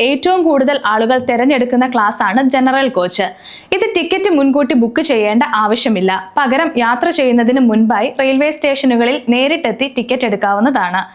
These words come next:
ടിക്കറ്റ് നിരക്ക് കുറവായതുകൊണ്ട് തന്നെയാണ് ഈ ജനറൽ കമ്പാർട്ട്മെന്റുകൾക്ക് കൂടുതൽ ആളുകളും തിരഞ്ഞെടുക്കുന്നത്. എന്നാൽ സീറ്റ് ലഭിക്കുമെന്ന കാര്യം ഉറപ്പില്ല. സ്ത്രീകൾക്ക് മാത്രമുള്ള ലേഡീസ് കോച്ചും ജനറൽ ക്ലാസ്സിൽ വരുന്നുണ്ട്.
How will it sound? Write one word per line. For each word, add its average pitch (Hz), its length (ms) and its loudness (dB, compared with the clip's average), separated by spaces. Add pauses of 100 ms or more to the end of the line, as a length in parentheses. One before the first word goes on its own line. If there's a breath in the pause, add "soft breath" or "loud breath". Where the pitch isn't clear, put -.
(380 loud breath)
ടിക്കറ്റ് 415 380 0
നിരക്ക് 403 240 0
കുറവായതുകൊണ്ട് 277 760 0 (120)
തന്നെയാണ് 233 540 0
ഈ 285 80 0
ജനറൽ 269 380 0
കമ്പാർട്ട്മെന്റുകൾക്ക് 233 1000 0
കൂടുതൽ 269 520 0
ആളുകളും 214 420 0 (460 loud breath)
തിരഞ്ഞെടുക്കുന്നത്. 196 760 0 (560 loud breath)
എന്നാൽ 427 340 2
സീറ്റ് 370 300 2
ലഭിക്കുമെന്ന 277 500 2
കാര്യം 247 420 0
ഉറപ്പില്ല. 202 640 -2 (300 soft breath)
സ്ത്രീകൾക്ക് 403 560 0
മാത്രമുള്ള 285 640 2
ലേഡീസ് 254 440 0
കോച്ചും 254 400 0
ജനറൽ 254 380 2
ക്ലാസ്സിൽ 302 420 -2
വരുന്നുണ്ട്. 196 500 0